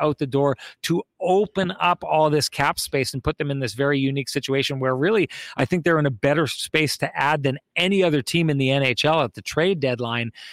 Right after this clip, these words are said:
Why have gone and done all those moves if you're not gonna use the cap space that you opened up by making these potentially brilliant moves,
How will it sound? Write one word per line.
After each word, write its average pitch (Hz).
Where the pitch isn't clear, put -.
Why 147
have 165
gone 147
and 135
done 135
all 127
those 120
moves 127
if 113
you're 131
not 127
gonna 123
use 123
the 127
cap -
space 127
that 127
you 135
opened 135
up 135
by 135
making 156
these 139
potentially 165
brilliant 143
moves, 143